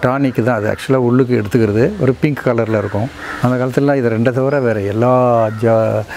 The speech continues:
இதுக்கும் இது தான் கொடுப்பாங்க. அதை எடுத்துட்டு வந்து நானு ரெகுலரா சாப்பிட்டுட்டு கட்டை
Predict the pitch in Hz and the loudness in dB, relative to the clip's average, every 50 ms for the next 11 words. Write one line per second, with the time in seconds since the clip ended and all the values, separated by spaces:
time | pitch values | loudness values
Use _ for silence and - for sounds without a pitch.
0 | - - - - - 123 131 131 - 165 151 127 117 117 117 131 131 110 120 107 | -14 -14 -8 0 2 2 2 4 2 2 2 4 2 2 2 0 0 0 -2 -2
1 | 92 98 92 90 92 107 - - - - - - - - - - - - - - | -2 -4 -4 -4 -6 -10 -12 -14 -14 -14 -14 -14 -12 -12 -10 -10 -8 -8 -8 -2
2 | - 131 131 127 117 - 151 147 143 143 139 135 127 123 127 147 180 165 131 - | 0 0 0 0 0 0 0 2 2 2 2 2 2 2 2 0 0 -2 -4 -6
3 | - - - - 113 120 123 120 123 117 117 120 123 117 - - 120 123 - - | -10 -14 -2 2 2 2 4 4 2 2 2 0 0 0 0 0 -2 0 0 -2
4 | 110 - 131 175 196 - - - - - - - - - - - - 139 127 - | -2 -2 -2 -2 -2 -4 -8 -8 -10 -12 -12 -8 -6 -4 -4 0 -2 -2 0 0
5 | - | -4